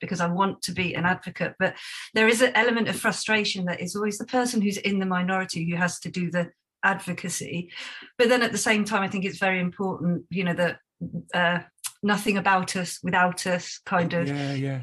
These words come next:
Speaker 1: mentality, that these things need to be participatory. So you don't want the neurotypical person coming down, you know, from on high and telling you what you need. It needs to, we need to have voices, which is why I love doing stuff like this.
Speaker 2: Yeah.
Speaker 1: So thank you.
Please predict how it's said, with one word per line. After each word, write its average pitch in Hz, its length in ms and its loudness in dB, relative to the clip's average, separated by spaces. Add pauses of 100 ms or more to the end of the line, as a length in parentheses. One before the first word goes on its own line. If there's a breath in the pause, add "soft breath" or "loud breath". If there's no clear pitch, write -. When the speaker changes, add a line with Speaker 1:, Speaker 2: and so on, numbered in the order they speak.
(100)
Speaker 1:
mentality, 214 720 4
that 185 200 0
these 220 280 0
things 208 240 -2
need 214 320 2
to - 80 -12
be 185 160 -6
participatory. 180 1080 -4
So 170 140 -4
you 185 80 0
don't 190 200 0
want 165 220 -6
the 127 60 -4
neurotypical 175 720 0
person 165 340 -4
coming 165 460 -2
down, 165 400 2 (240)
you 160 160 -4
know, 160 140 -4 (340)
from 180 160 0
on 175 100 2
high 170 280 2
and 170 280 0
telling 175 300 0
you 175 100 -2
what 170 180 -4
you 170 140 0
need. 170 380 0
It - 100 -8
needs 175 280 -4
to, 165 140 -8 (360 loud breath)
we 208 160 4
need 202 180 2
to 202 120 -4
have 180 220 -2
voices, 190 640 -2
which 190 180 -2
is 190 100 -4
why 180 160 2
I - 20 4
love 185 300 2
doing 170 220 -4
stuff - 280 -10
like 175 240 -4
this. - 300 -6 (320 loud breath)
Speaker 2:
Yeah. 117 120 -4
Speaker 1:
So 110 120 -2
thank 196 480 2
you. 208 240 -6